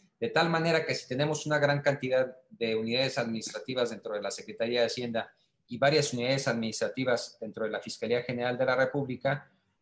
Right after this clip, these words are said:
pues, eh, tenemos en la práctica, eh, n-, no digo que pocos resultados, pero sí, ah, podría buscarse la posibilidad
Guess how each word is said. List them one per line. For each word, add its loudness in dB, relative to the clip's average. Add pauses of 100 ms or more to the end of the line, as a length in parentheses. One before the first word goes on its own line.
(180)
pues, 2
eh, 8 (180)
tenemos 2
en 0
la 0
práctica, 2
eh, 0 (260)
n-, -6
no 0
digo 2
que -2 (300)
pocos 6
resultados, 4
pero 4
sí, 4 (120)
ah, -4 (480)
podría 6
buscarse 2
la 2
posibilidad 2